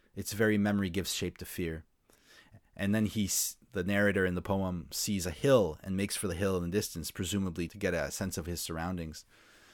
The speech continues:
And then he gets to the foot of the hill and he writes,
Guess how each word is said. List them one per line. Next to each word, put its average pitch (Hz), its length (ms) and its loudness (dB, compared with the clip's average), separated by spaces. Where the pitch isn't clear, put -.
And 98 120 -2
then 101 100 2
he 104 60 4
gets 110 260 2
to 110 60 -2
the 92 100 0
foot 120 200 4
of 101 80 2
the 92 80 2
hill 87 360 0
and 87 100 -6
he 87 100 -4
writes, 85 460 -6